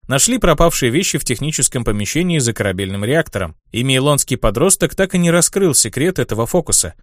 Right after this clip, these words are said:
Ну и, конечно же, внесла разнообразие в полёт, построенная инженерами в одном из нежилых отсеков звездолёта «Баня». Главным банщиком объявил себя проповедник Герт Иван Светодух.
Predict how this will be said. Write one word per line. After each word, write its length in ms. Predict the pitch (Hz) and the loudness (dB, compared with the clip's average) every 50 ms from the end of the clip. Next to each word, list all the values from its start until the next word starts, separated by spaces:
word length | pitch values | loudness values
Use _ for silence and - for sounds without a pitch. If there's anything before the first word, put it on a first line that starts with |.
| _ _ - | _ _ -2
Ну 140 | 139 185 214 | 0 0 2
и, 20 | |
конечно 440 | - 202 170 175 196 185 - 196 170 | 2 2 2 2 0 0 0 2 2
же, 120 | 156 151 | 2 2
внесла 380 | 131 131 127 117 - 151 143 135 | 2 2 2 0 2 2 4 4
разнообразие 680 | 127 117 110 120 117 113 131 156 180 151 113 107 101 | 4 2 2 2 0 2 4 4 4 4 4 2 -2
в 80 | - - | -2 -2
полёт, 400 | - 104 101 131 175 175 - - | -2 -2 0 0 -2 -2 -4 -6
построенная 580 | - 110 101 - - 147 170 170 156 143 131 127 | -4 -4 -2 -2 0 0 2 2 2 0 0 0
инженерами 560 | 117 107 110 113 139 160 180 160 127 113 104 | 0 -2 -2 -2 0 0 0 0 0 0 0
в 80 | 98 104 | 0 0
одном 280 | 107 107 135 147 135 | 0 0 0 0 0
из 80 | 123 113 | 0 0
нежилых 460 | 113 120 123 117 123 143 147 127 - | 0 -2 -2 0 0 0 0 0 -2
отсеков 380 | 95 - - - 101 - 107 95 | -2 -2 -2 -2 -2 -4 -6 -6
звездолёта 680 | 95 104 104 101 90 92 90 90 101 117 - 143 127 | -4 -4 -4 -4 -2 -2 -2 -2 -2 -2 -2 0 -2
«Баня». 400 | 110 107 131 165 180 131 90 80 - _ _ _ _ - | 2 2 2 2 2 2 -2 -6 -10 _ _ _ _ -6
Главным 480 | 98 123 165 208 208 190 196 175 147 143 | 0 4 4 4 6 4 4 4 4 4
банщиком 500 | 180 214 214 - 208 190 - 190 175 160 | 4 4 2 2 0 0 0 0 0 0
объявил 320 | 135 120 113 113 127 151 | 0 0 0 0 0 2
себя 300 | 147 - 147 135 139 135 | 2 2 2 0 0 2
проповедник 640 | - 127 117 - 110 104 113 135 156 165 160 143 | 2 2 2 2 2 2 0 0 0 -2 -2 -2
Герт 300 | 113 101 107 107 104 - | -2 -2 -2 -2 -2 -2
Иван 240 | 120 110 110 113 113 | -2 0 0 0 0
Светодух. 600 | - - 123 120 - 127 131 175 185 - - - | 0 0 0 0 0 2 4 4 2 2 -2 -8